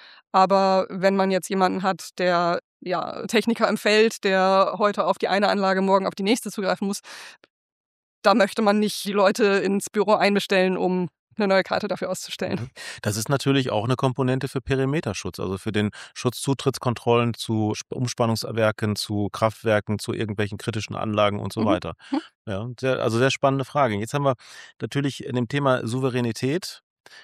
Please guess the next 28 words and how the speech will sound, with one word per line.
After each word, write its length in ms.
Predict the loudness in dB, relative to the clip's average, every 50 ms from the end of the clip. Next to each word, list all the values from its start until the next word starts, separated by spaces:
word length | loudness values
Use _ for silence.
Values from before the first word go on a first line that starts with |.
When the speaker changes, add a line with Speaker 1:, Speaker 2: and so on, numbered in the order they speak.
| _ _ _ -8
Speaker 2:
bedeutet 400 | -4 0 2 2 2 0 0 0
ja 120 | 0 2
auch 280 | 4 4 2 0 -2 -14 -14 _
das 360 | -20 -14 -8 -6 -6 -6 -6 -6
Thema 400 | -4 -2 0 0 0 0 0 -2
Abhängigkeit, 680 | -2 -2 0 -2 -2 -2 -2 -4 -4 -2 -2 -2 0 0
Abhängigkeit 760 | -2 -2 0 0 0 0 -2 -4 -4 -2 0 0 0 0
von 460 | -2 -2 -2 0 0 2 0 0 -2 -4
Lieferanten, 600 | -8 -8 -6 -4 -2 -2 0 2 0 0 0 -4 -4
Abhängigkeit 540 | -6 -4 -2 -2 -4 -2 -2 -2 -2 -2 0
von 160 | -4 -4 -4
Produzenten. 720 | -4 -4 -4 -4 -4 0 2 2 2 2 2 -4 -6 -8 _ _ -20 -20 -20 -20 -20 -14 -6
Und 300 | -4 -2 -2 -2 -2 -4
hier 220 | -4 -2 0 0
in 60 | 2 4
der, 320 | 2 2 2 0 -4 -8 _ _ _ -20
auf 100 | -12 -6
der 140 | -4 -2
Messe 280 | 0 0 -2 0 0 2 2
und 160 | 2 0 -2
auch 100 | -2 -2
in 60 | -2
der 80 | -2 0
Energiewirtschaft 600 | 0 0 0 0 -2 -2 -2 0 0 -2 -2 -2
ist 80 | -4 -4
das, 280 | -4 -4 -4 -6 -8 -12 -14 -12 -12
äh, 220 | -12 -10 -10 -12 -8 -2
Thema 340 | 0 2 4 6 6 6